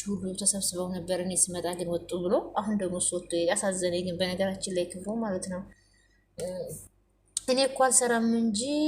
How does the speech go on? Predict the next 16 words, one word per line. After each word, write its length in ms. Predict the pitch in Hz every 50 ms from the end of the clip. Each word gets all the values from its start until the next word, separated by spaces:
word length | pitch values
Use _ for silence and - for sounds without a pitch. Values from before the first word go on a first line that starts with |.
| 302 285
ስሰራ 380 | - - 220 226 - 233 226 220 214
እኮ 180 | 202 - - 254 294
አልቻለም። 760 | 311 277 247 - - - 196 185 196 185 185 185 196 214 240 247 - - - _ _ _ _ _ _ _ _ -
አሁንማ 400 | 262 269 269 277 262 240 240 254 262 -
አስመሰከርሽ 640 | - - - 220 220 - 214 - - - 180 - - -
እኮ» 180 | - - - 175 165 165 156 160 165 -
እያሏት 440 | - 220 208 220 202 175 180 180 - -
ነው። 120 | - - -
«ቅዱስ 380 | - 233 214 214 285 427 427 - - - - - - - _ -
ተጫወት 420 | - 302 294 - 262 277 269 254 254
እንጂ 140 | 247 240 247 233
ምነው 240 | 233 233 226 226 214
ዝም 240 | 202 202 208 208 208
አልክ?» 220 | 240 320 349 -
አለችው 380 | 220 185 190 196 - - - 202
ምሮ። 180 | 202 190 185